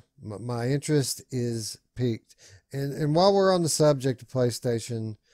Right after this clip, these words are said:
uh, I kinda debated about whether or not I should put this next one in here, Roots. But at the end of the day, it has the potential to make a huge impact on V R.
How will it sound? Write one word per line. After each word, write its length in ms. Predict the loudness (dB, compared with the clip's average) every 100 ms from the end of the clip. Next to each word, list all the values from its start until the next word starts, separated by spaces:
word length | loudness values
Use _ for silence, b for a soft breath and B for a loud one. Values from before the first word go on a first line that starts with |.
| B B B _ -10
uh, 160 | -6
I 100 | -4
kinda 340 | 0 2 4 4
debated 500 | 2 4 4 4 2
about 280 | 2 2 0
whether 220 | 0 0
or 40 |
not 180 | -2 -2
I 80 | -2
should 280 | -4 -10 -6
put 180 | -6
this 200 | -6 -8
next 260 | -6 -6 -6
one 120 | -8
in 120 | -6
here, 180 | -6 -6
Roots. 380 | -4 -6 -8 -12 -16 B B B -4
But 140 | 2
at 160 | 2 2
the 120 | 0
end 140 | 2 2
of 80 |
the 100 | 2
day, 360 | 2 4 4 4
it 400 | 0 -6 -10 -2
has 280 | 2 2 2
the 80 | -2
potential 760 | -4 -2 -2 -2 -2 -2 -4 b b b _
to 100 | -6
make 280 | -2 0 0
a 100 | -2
huge 540 | 0 4 4 4 2
impact 520 | 0 0 0 -2 -2
on 220 | -4 -4 -4
V 180 | -2
R. 400 | -2 -2 -4 -8